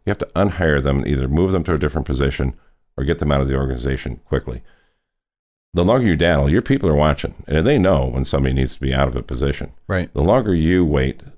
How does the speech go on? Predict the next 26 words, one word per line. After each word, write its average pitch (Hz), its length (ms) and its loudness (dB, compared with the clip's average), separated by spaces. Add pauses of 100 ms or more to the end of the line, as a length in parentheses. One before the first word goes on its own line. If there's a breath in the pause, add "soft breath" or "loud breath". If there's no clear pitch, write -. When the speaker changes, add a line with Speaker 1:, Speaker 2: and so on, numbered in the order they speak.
Speaker 1:
the 67 120 -2
worse 73 220 0
it - 200 -14
becomes, 60 540 -6
and 65 100 -2
the 65 80 2
worse 71 160 0
it 57 80 -4
makes 62 220 -4
you 82 120 2
look, 64 280 -2
and 64 180 -4
le-, 69 220 2
less, 82 300 0
the - 160 -6
least, 92 440 0 (320)
the 71 140 -2
less 92 180 2
confidence 78 420 -2
they 73 100 0
have 69 160 2
in 65 100 2
you 69 120 2
as 64 100 -4
a 64 40 -4
leader. 64 300 -2